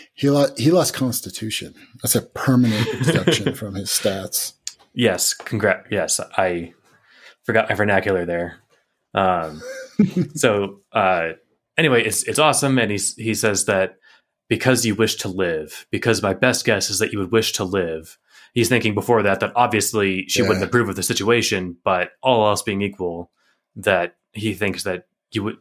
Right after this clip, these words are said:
Speaker 2: otherwise, I want you, I think you would want this. And so with that, he's able to fuel, "Bring her back."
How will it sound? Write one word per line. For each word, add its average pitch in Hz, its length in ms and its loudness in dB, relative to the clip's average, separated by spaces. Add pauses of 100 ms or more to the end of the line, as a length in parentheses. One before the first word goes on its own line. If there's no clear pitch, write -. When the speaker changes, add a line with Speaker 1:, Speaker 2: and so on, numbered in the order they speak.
Speaker 2:
otherwise, 98 560 2
I 101 40 -6
want 98 240 -4
you, 92 180 -10 (140)
I 104 80 -6
think 113 180 0
you 104 80 0
would 90 80 0
want 90 280 -2
this. 78 400 -8 (480)
And 110 60 -6
so 110 120 0
with - 100 0
that, 113 160 4
he's 101 140 2
able 98 160 0
to 98 80 -4
fuel, 98 520 0 (320)
"Bring 165 180 0
her 156 100 -4
back." 95 440 0